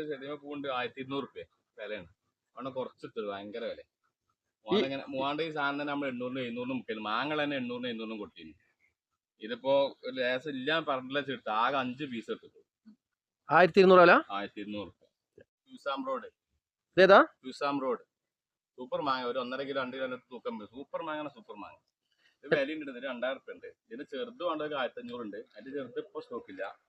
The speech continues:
Speaker 1: നാനൂറ് കഴിഞ്ഞാണ്.
Speaker 2: ക്രിക്കറ്റ് ബോൾ എന്നൊക്കെ അറിയപ്പെടുന്ന ഒരു സപ്പോർട്ടന്റെ പ്ലാന്റ് ആണ് ഇപ്പൊ നമ്മൾ കാണുന്നത്.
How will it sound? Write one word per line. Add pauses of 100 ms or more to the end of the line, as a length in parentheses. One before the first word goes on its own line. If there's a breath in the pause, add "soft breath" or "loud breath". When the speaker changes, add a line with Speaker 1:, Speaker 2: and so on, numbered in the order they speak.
(320)
Speaker 1:
നാനൂറ്
കഴിഞ്ഞാണ്. (2750)
Speaker 2:
ക്രിക്കറ്റ്
ബോൾ
എന്നൊക്കെ
അറിയപ്പെടുന്ന (160)
ഒരു
സപ്പോർട്ടന്റെ
പ്ലാന്റ്
ആണ്
ഇപ്പൊ
നമ്മൾ
കാണുന്നത്.